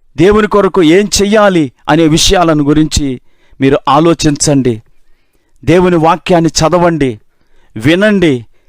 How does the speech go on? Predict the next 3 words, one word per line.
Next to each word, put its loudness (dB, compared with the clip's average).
నేర్చుకోండి. 0
మిగిలిన 2
జీవితమైన 0